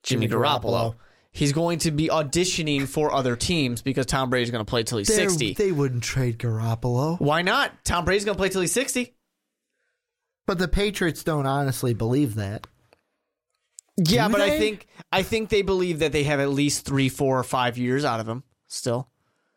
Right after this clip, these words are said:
Speaker 1: He hasn't shown his signs of decreasing yet. I say yet because, you know, I mean, remember Peyton Manning decreased in, like, two years to
Speaker 2: Mm-hmm.
Speaker 1: nothing. So it's gonna happen. But I,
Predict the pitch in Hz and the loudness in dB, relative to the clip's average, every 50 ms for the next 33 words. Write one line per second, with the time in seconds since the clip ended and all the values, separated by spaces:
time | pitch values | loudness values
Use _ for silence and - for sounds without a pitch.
0 | _ _ _ _ _ _ _ _ - - 156 160 156 165 185 185 160 - - 180 | _ _ _ _ _ _ _ _ -2 0 2 2 2 2 0 -2 0 0 0 2
1 | 175 175 170 180 175 170 - 180 165 170 175 175 160 170 170 170 170 165 151 139 | 2 2 0 0 0 0 0 2 2 2 0 0 0 2 2 2 2 0 0 -2
2 | 143 160 160 156 - 175 175 170 - 165 143 139 127 143 165 190 160 151 - - | -2 -2 -2 -2 -2 -2 0 0 0 -2 -2 0 2 2 2 2 2 0 -4 -10
3 | - - _ _ _ _ _ _ _ _ _ _ _ _ _ - 147 139 - 175 | -16 -16 _ _ _ _ _ _ _ _ _ _ _ _ _ -2 0 0 2 2
4 | 175 165 160 170 180 160 156 156 151 - 165 151 143 135 139 131 120 107 123 135 | 2 2 2 2 0 0 0 -2 -2 0 0 0 0 0 0 0 2 2 2 2
5 | 131 131 131 139 139 131 120 147 151 151 147 143 143 143 143 139 131 123 127 127 | 0 0 0 0 0 0 0 0 0 0 0 0 0 2 0 0 0 0 -2 -2
6 | - - 131 127 - - 123 110 104 - - - - 147 131 123 123 127 127 123 | 0 0 -2 -2 -2 -2 -2 -2 -2 -2 -2 0 2 2 2 2 2 2 2 2
7 | 113 110 107 - 156 139 143 139 - 117 123 135 131 - - 82 76 - - - | 2 0 0 2 2 2 2 2 2 2 0 0 -2 -4 -8 -10 -10 -12 -16 -20
8 | - - - - - - - - 143 143 135 - - 165 147 131 135 160 175 160 | -20 -20 -20 -20 -12 -6 -2 0 2 2 2 0 0 0 2 2 2 2 0 0
9 | - 120 113 131 - - - - - - - - 180 180 135 185 202 196 202 196 | -2 -4 -6 -6 -10 -20 -20 -20 -18 -6 0 0 2 2 2 2 2 2 0 -2